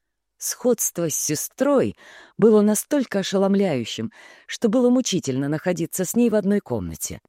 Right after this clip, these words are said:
«Если вы хотите предложить мне осмотр судна, — сказал я деловым тоном, — то вы опоздали. Я закрываю свою фирму». «Нет», —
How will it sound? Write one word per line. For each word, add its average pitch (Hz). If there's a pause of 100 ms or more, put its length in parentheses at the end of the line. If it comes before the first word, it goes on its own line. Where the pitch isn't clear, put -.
(920)
«Если 151
вы 147
хотите 139
предложить 139
мне 143
осмотр 147
судна, — 202 (300)
сказал 131
я 131
деловым 131
тоном, — 107 (500)
то 277
вы 302
опоздали. 185 (340)
Я 233
закрываю 151
свою 120
фирму». 107 (500)
«Нет», — 294